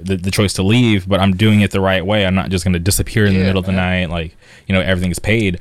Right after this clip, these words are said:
Speaker 1: But they were so offended. Like, I, I, they felt like I was personally, like, attacking them by wanting to move out.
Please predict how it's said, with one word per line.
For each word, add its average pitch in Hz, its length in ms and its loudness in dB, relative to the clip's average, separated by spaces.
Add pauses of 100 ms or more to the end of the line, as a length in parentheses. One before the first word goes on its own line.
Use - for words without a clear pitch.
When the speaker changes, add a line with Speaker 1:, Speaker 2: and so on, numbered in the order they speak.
(320)
Speaker 1:
But 101 380 0
they 110 160 4
were 185 200 4
so 110 500 2
offended. 110 1000 0
Like, 92 280 -2
I, 104 200 -2 (140)
I, 101 200 -2 (280)
they 123 140 2
felt 160 260 2
like 107 140 0
I 101 120 2
was 101 140 2
personally, 98 680 -2
like, 90 180 -4
attacking 98 500 0
them 85 180 0
by 85 140 0
wanting 90 480 2
to - 140 -4
move 90 240 0
out. 87 420 -4